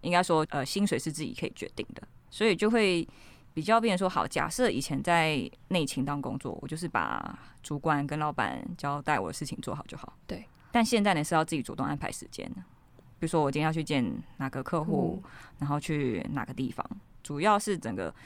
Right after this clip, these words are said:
Speaker 1: 被动的接收到自己主动去安排这件事情，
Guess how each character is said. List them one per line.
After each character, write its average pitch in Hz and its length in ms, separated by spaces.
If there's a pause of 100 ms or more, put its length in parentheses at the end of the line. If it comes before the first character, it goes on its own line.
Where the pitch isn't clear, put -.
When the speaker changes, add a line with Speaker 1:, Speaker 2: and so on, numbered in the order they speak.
(240)
Speaker 1:
被 208 140
动 190 140
的 151 80
接 147 220
收 147 140
到 156 160
自 156 120
己 92 80
主 - 220
动 139 160
去 - 140
安 - 120
排 - 180 (340)
这 151 100
件 139 140
事 - 140
情， - 160